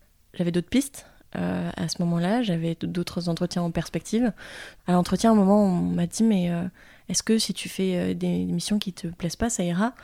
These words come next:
Et, euh, et comme tout le reste matchait, il y avait pas de ré-, enfin, j'ai dit, « Oui, bien sûr que ça me plaira, ça ira. » Et parce que, euh, parce que j'étais en accord avec tout le reste. C'est-à-dire qu'on peut pas faire que ce qu'on aime dans la vie.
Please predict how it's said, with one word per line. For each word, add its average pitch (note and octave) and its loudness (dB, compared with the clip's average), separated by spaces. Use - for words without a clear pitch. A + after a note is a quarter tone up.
Et, E3+ -2
euh, D#3+ -4
et F3 -2
comme G3+ 2
tout - -4
le G3+ 2
reste G3 -4
matchait, F3 -4
il F#3+ -6
y F3+ -6
avait E3+ -6
pas E3 -6
de E3 -6
ré-, D#3+ -6
enfin, E3+ -8
j'ai E3 -6
dit, « E3+ -4
Oui, A3+ 0
bien F#3 -6
sûr A#3+ -6
que - -10
ça G3 -4
me F3 -2
plaira, F3 -8
ça F3 -6
ira. » F#3 -4
Et E3 -2
parce - -10
que, - -6
euh, E3 -2
parce E3+ -8
que F#3 -2
j'étais F3 -4
en E3 -2
accord G#3 -2
avec F3 -4
tout - -12
le F#3+ -2
reste. A3 -4
C'est-à-dire F#3 -4
qu'on F3 -2
peut E3+ -4
pas G3+ 0
faire F#3+ -6
que - -6
ce - -8
qu'on E3+ -2
aime E3+ -2
dans E3 -4
la D#3+ -4
vie. G#3 -2